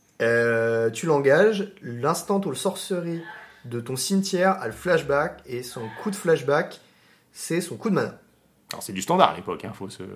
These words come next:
Speaker 2: rendre compte, hein.
Speaker 1: Ouais, enfin, euh,
Speaker 2: Non, mais c'est du standard de l'époque, hein, c'était
Speaker 1: Ok.
Speaker 2: Mais en fait, ce qui
Speaker 1: Du
Speaker 2: était,
Speaker 1: coup,
Speaker 2: ce qui
Speaker 1: vous
Speaker 2: était,
Speaker 1: faisiez quoi
Speaker 2: ce qui
Speaker 1: avec
Speaker 2: était
Speaker 1: ce truc ?
Speaker 2: super,
Speaker 1: Il y
Speaker 2: c'est
Speaker 1: avait
Speaker 2: qu'en
Speaker 1: Wayne ?
Speaker 2: fait, euh, bah,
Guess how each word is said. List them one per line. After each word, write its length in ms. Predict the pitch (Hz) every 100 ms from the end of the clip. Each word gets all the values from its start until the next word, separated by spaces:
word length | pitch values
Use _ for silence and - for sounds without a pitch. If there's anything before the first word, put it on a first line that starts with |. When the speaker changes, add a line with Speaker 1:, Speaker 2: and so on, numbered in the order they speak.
| 92
Speaker 2:
rendre 180 | 101 180
compte, 180 | 107 98
hein. 100 | 95 - -
Speaker 1:
Ouais, 60 | 139
enfin, 360 | - 90 87 87
euh, 100 | 78 85 _ -
Speaker 2:
Non, 60 |
mais 60 | 98
c'est 120 | 104
du 60 | 107
standard 200 | 120 131
de 60 |
l'époque, 340 | 107 135 110 110
hein, 60 |
c'était 640 | 110 95 - 82 80 78 - 98 _ _ _ _ _ _ _ _ _ _ -
Speaker 1:
Ok. 140 | - 107 - -
Speaker 2:
Mais 60 |
en 40 | 123
fait, 60 |
ce 60 | 147
qui 80 | -
Speaker 1:
Du 60 |
Speaker 2:
était, 20 | 208
Speaker 1:
coup, 60 |
Speaker 2:
ce 60 | 165
qui 60 | 131
Speaker 1:
vous 60 |
Speaker 2:
était, 60 | 143
Speaker 1:
faisiez 0 |
quoi 0 |
Speaker 2:
ce 0 |
qui 80 | 208
Speaker 1:
avec 140 | 196
Speaker 2:
était 100 | 117
Speaker 1:
ce 60 | -
truc ? 100 | 113
Speaker 2:
super, 160 | 185
Speaker 1:
Il 20 | 185
y 40 |
Speaker 2:
c'est 80 | 123
Speaker 1:
avait 80 | 139
Speaker 2:
qu'en 120 | 190
Speaker 1:
Wayne ? 140 | 143 170
Speaker 2:
fait, 60 |
euh, 340 | 107 95 92
bah, 40 | 95